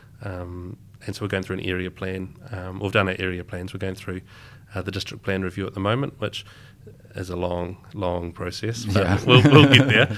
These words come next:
Speaker 2: <laughs>
Speaker 1: Uh, and that's about reviewing those sort of things. Are the rules
Speaker 2: Right.
Speaker 1: that the community expects, um, for Selwyn
Speaker 2: Mm.
Speaker 1: set in two thousand and five, are they still all relevant?
Speaker 2: Yeah.
Speaker 1: And some of them will be, but lots of them need to change 'cause,
Speaker 2: Yeah.
Speaker 1: 'cause we've changed.
Speaker 2: Well, the interesting word that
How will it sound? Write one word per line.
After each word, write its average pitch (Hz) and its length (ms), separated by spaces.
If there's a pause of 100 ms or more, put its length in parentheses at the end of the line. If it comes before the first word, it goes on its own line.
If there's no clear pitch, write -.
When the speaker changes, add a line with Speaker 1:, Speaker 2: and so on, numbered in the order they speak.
Speaker 2:
<laughs> - 160
Speaker 1:
Uh, 104 340
and 113 140
that's 117 180
about 101 220
reviewing 90 520 (360)
those 92 180
sort 95 140
of 90 80
things. 92 220
Are 120 100
the 101 100
rules 95 260
Speaker 2:
Right. 82 100
Speaker 1:
that - 80
the 98 60
community 92 460
expects, - 640 (280)
um, 92 180
for 92 120
Selwyn 92 480 (240)
Speaker 2:
Mm. 95 220
Speaker 1:
set - 280
in 90 80
two 95 140
thousand 90 300
and 90 80
five, 90 300 (120)
are 104 120
they 101 100
still 98 300
all 92 180
relevant? 113 480
Speaker 2:
Yeah. - 180 (100)
Speaker 1:
And 92 420
some 165 200
of 92 40
them 90 100
will 92 140
be, 135 200 (240)
but 107 100
lots 123 180
of 113 80
them 95 120
need 90 160
to - 80
change 90 480
'cause, 95 220
Speaker 2:
Yeah. 85 60
Speaker 1:
'cause 90 180
we've 104 140
changed. - 380 (440)
Speaker 2:
Well, 113 100
the 110 200
interesting 117 480
word 87 200
that 87 180